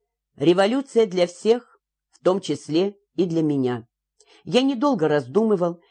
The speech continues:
и быстро решил разделить участь своего народа. Владимир Клавдиевич читает лекции в Д В Г У, трудится в Дальрыбе,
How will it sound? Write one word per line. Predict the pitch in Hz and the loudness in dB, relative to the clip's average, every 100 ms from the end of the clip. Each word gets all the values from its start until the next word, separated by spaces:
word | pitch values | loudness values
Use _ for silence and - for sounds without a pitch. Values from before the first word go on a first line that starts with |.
| _ - | _ -6
и | |
быстро | 160 262 285 - 220 | 0 0 0 0 0
решил | 202 208 - 202 196 - | 0 -2 -2 -2 -2 -4
разделить | 156 135 147 175 226 - | -4 -2 -2 -2 -6 -4
участь | 160 190 - 180 - - _ | -2 -2 -6 -10 -12 -20 _
своего | _ - 135 131 139 | _ -8 -2 -2 0
народа. | 170 156 131 120 113 104 _ _ _ _ _ _ _ _ _ _ _ _ _ _ | -2 -2 -4 -4 -6 -10 _ _ _ _ _ _ _ _ _ _ _ _ _ _
Владимир | 135 196 208 277 254 | 0 0 0 -4 -4
Клавдиевич | - 240 254 190 214 190 190 - _ _ _ | 0 0 0 -6 -14 -14 -16 -20 _ _ _
читает | 190 185 247 240 | -4 0 0 -2
лекции | 160 185 202 - 165 165 | 0 0 0 -6 -6 -6
в | |
Д | 139 160 | 0 0
В | 156 | 0
Г | 147 147 | 0 0
У, | 147 170 - _ _ _ _ | 0 -4 -8 _ _ _ _
трудится | 214 254 196 - 151 | -2 0 -2 -2 -6
в | |
Дальрыбе, | 139 151 147 151 190 175 170 | -2 -2 0 0 -2 -2 -6